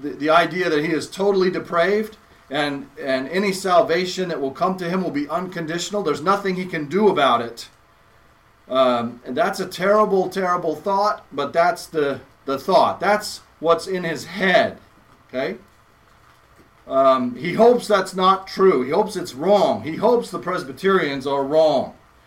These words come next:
But he has no evidence. Okay, he's on the search for evidence that there's something he can do to effect salvation through Christ. "But I wanted to feel and shout like the rest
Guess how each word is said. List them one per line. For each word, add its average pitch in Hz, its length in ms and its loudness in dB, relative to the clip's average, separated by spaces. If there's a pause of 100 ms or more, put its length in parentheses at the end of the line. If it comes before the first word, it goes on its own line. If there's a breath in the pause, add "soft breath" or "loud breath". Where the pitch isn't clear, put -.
(520 soft breath)
But 165 300 4
he 170 100 -2
has 175 280 0
no 202 280 6
evidence. 190 680 2
Okay, 147 220 -4
he's 127 220 -6 (120)
on 190 240 -2
the 196 100 -2
search 220 440 2
for 175 180 -2
evidence 170 460 4
that 151 180 0
there's 151 220 -6
something 196 320 0
he 175 120 -4
can 175 240 -4
do 190 440 2 (480)
to 165 160 0
effect - 640 0 (260)
salvation 160 760 0
through 156 240 -8
Christ. 208 460 0 (540 soft breath)
"But 143 120 0
I 160 80 2
wanted 196 400 4
to 190 100 -2
feel 226 300 0
and 196 100 0
shout 233 300 4
like 196 220 4
the 185 100 0
rest 180 520 -2